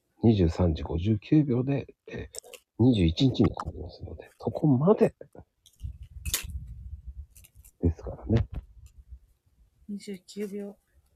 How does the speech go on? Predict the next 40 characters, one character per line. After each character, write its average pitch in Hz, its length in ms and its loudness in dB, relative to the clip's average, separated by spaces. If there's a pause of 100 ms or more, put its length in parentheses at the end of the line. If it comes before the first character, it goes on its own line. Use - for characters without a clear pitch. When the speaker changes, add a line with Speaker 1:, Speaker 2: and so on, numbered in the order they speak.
(1300)
Speaker 1:
二 98 160 4
十。 78 160 -2 (1300)
だ - 60 -18 (180)
か 78 80 0
ら 76 60 0
要 82 240 4
は、 78 180 2 (200)
日 - 200 -4
付 82 200 2
が 92 160 6
変 - 160 -2
わ 92 60 4
る 95 80 4
ま 113 160 6
で 107 120 6
っ - 20 2
て - 180 -6
意 78 60 -2
味 73 160 -6
で - 100 -20
す - 100 -20
よ。 - 60 -20 (380)
Speaker 2:
あ 214 320 8
あ、 185 40 6
は 185 200 4
い。 175 80 0 (580)
Speaker 1:
<laughs> - 560 0
そ - 180 -6
ん - 40 -2
な - 80 -10 (420)
細 120 280 2
か 131 180 0
く - 100 2
な 107 160 4
い 80 100 4
よ。 - 160 -12 (520)
Speaker 2:
は 180 120 0
い。 180 60 -6
Speaker 1:
日 262 100 0
付 135 140 6